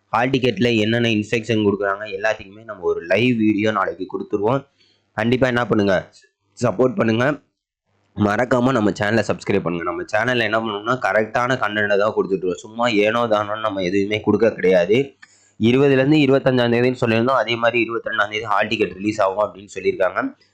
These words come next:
அதே மாதிரி எக்ஸாமும் கண்டிப்பா நடக்குங்க. So, நீங்க வேலை வாங்க போறது யாராலையும் தடுக்க முடியாது. So,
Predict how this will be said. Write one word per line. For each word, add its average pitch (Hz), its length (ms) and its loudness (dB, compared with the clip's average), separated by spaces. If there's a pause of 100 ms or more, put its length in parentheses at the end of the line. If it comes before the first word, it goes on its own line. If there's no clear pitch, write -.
(140)
அதே 104 260 2
மாதிரி 123 380 2
எக்ஸாமும் 110 500 0
கண்டிப்பா 95 420 0
நடக்குங்க. 90 520 -2 (420)
So, - 120 -6
நீங்க 92 260 0
வேலை 104 240 4
வாங்க 110 240 0
போறது 98 360 2
யாராலையும் 95 460 2
தடுக்க 95 240 0
முடியாது. 98 440 4
So, 120 160 0